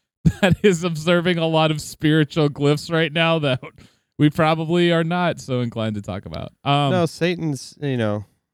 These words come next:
Speaker 2: Satan is waiting, as they say. Uh,
Speaker 1: is that, who said that to you?
Speaker 2: A goat. <laughs>
Speaker 1: <laughs> Black Phillip. <laughs>
Speaker 2: Black Phillip said it. Yeah. Uh, if I, I mean, honestly, if I was,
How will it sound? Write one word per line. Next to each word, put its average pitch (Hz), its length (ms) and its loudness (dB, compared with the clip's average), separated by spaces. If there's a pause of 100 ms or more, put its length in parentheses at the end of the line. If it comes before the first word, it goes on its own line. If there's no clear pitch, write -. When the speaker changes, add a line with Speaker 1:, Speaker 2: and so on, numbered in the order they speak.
Speaker 2:
Satan 151 360 -2
is 151 140 0
waiting, 135 440 0 (220)
as 113 160 -8
they 117 120 -6
say. 113 380 -2 (920)
Uh, 117 440 -4
Speaker 1:
is 170 120 4
that, - 300 -2 (280)
who 262 220 6
said 226 380 0
that 135 220 0
to 139 120 -6
you? 120 240 -2 (640)
Speaker 2:
A 123 80 -4
goat. 110 440 0
<laughs> - 40 -16 (2750)
Speaker 1:
<laughs> - 360 0
Black 117 320 0
Phillip. 113 500 -2 (300)
<laughs> - 280 -2
Speaker 2:
Black 127 220 -2
Phillip 113 320 -4
said 123 240 -8
it. 135 220 -8
Yeah. 135 260 0 (140)
Uh, 139 400 0 (160)
if 147 160 -2
I, 165 260 -2
I 143 60 -6
mean, 143 160 2
honestly, 139 360 0
if 123 120 -4
I 127 40 0
was, 120 120 -2